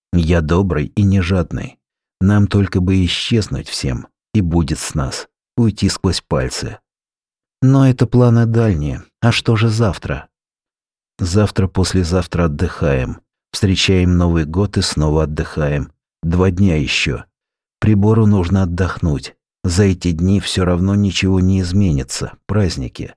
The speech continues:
Всё заперто». «На мой взгляд, вот тут-то и ломить. Когда все пьяные, всё заперто. Как раз это хорошо. Замок куда же проще отпереть, чем зубы заговаривать охране.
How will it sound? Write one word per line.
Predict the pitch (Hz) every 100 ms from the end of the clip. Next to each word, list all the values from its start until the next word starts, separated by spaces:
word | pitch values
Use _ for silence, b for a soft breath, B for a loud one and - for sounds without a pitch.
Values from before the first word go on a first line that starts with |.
| _ _ _
Всё | - 101
заперто». | 90 95 - - - - - _ _ _ _ _ _ _ _ -
«На | 110 107
мой | 107 143
взгляд, | 123 87 78 80 80
вот | 107 -
тут-то | - 120 -
и | 120
ломить. | 117 120 123 104 - - _ _ -
Когда | 101 104 107
все | - 107
пьяные, | - 104 123 104 69
всё | - - 92
заперто. | 85 95 98 82 - 73 - _ _ _ _ -
Как | 101 -
раз | 180 185 -
это | 107 113
хорошо. | - 107 120 - 87 65 - _ _ _ _
Замок | 98 107 104 113 -
куда | - 110 113
же | 120
проще | - 117 117 - 80
отпереть, | - 92 78 73 - _ -
чем | - 113
зубы | 90 113 107
заговаривать | 80 85 90 80 76 78 76
охране. | - - 90 80 73 64